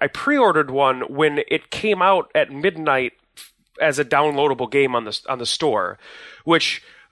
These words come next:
I'm all for digital content at this point in my life because I want to, I want somebody else to be responsible for my library of games,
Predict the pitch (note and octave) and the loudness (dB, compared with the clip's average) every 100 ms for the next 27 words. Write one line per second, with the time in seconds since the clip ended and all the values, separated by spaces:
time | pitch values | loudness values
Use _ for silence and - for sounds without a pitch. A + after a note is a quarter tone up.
0 | _ _ - E3 F#3+ F#3 F3 F#3 F#3 D3+ | _ _ -2 2 4 4 2 2 2 2
1 | C#3 C#3 - D3+ C#3+ C3+ A#2+ A#2+ A#2+ - | 0 0 0 0 0 -2 -4 -4 -6 -6
2 | A#2+ A2 A2 G#2+ G#2 F#2+ F#2 - - _ | -4 -4 -6 -6 -6 -6 -10 -16 -20 _
3 | - C#3 B2+ B2+ C3+ - C#3+ B2+ A#2 - | -12 -4 -2 0 -2 -2 -6 -6 -8 -12
4 | _ - _ _ _ _ _ _ _ - | _ -20 _ _ _ _ _ _ _ -2
5 | C#3+ D3+ - _ _ _ - - G#3 F#3 | 2 2 0 _ _ _ -8 0 0 2
6 | F3+ - D3+ - C#3+ C3+ C3 - B2+ - | 0 2 0 -2 -4 -2 -2 0 -2 -2
7 | B2 A#2+ C#3 B2 B2 A#2 A#2 A2 G#2 G2+ | -6 -4 -2 0 0 0 0 -2 -2 -6
8 | G2+ F#2 F#2 - - | -8 -10 -8 -8 -10